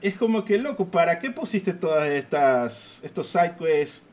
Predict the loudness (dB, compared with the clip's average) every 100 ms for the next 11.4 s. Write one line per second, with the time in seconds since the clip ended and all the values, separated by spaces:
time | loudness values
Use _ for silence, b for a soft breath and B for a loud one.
0 | _ _ -6 -6 -2 0 2 0 -6 -8
1 | -8 -8 -6 -6 -8 -12 -6 -4 0 2
2 | 2 0 -2 -6 -6 -6 -4 -4 -6 -6
3 | -6 -6 -6 -6 -4 -6 -6 -4 -2 2
4 | 2 0 -4 -6 -2 2 2 2 -4 -12
5 | b b b b b b _ _ _ -8
6 | 0 2 4 4 6 6 6 4 2 0
7 | 2 2 0 -2 -2 -2 -2 -2 0 2
8 | 2 0 -6 -20 _ -2 0 0 -2 -2
9 | -2 0 2 4 6 6 6 4 0 -2
10 | -4 -12 -10 2 4 6 4 2 0 2
11 | 2 2 0 -2